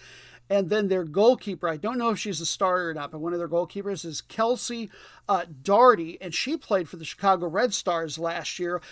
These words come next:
although I don't believe she made any appearances. I'm guessing that she wishes she wasn't appearing for this team, 'cause good Lord, that stench coming out of the podcast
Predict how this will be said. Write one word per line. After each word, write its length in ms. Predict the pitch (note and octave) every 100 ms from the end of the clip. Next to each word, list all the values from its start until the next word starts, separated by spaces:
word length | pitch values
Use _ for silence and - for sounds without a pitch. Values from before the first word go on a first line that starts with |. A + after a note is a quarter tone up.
| - -
although 200 | F3+ F#3+
I 60 |
don't 280 | D#3 F#3+ A#3
believe 320 | A#3 A3+ A3
she 160 | - F#3+
made 380 | F3 F#3+ F3 - -
any 320 | G#3+ B3 A#3+
appearances. 840 | G3+ - A3 F3 C3 - - - - - - -
I'm 160 | - E3+
guessing 340 | A3+ B3 B3+
that 80 | A#3+
she 160 | G3 A#3
wishes 320 | G#3+ G#3+ G#3+
she 140 | -
wasn't 360 | F#3 G3 G#3 G3
appearing 380 | F#3 - G#3+ G3+
for 180 | - F#3
this 300 | G3 G#3+ -
team, 380 | F#3 F3+ F#3 - - -
'cause 240 | G#3 F#3
good 380 | D3+ F3 C4 C#4
Lord, 340 | A3 A3 A#3 F#3+
that 160 | E3
stench 400 | - - B3+ -
coming 240 | A#3+ A#3 A3+
out 120 | A3
of 40 |
the 100 | G#3
podcast 760 | - F#3+ F3+ - F3+ F#3 -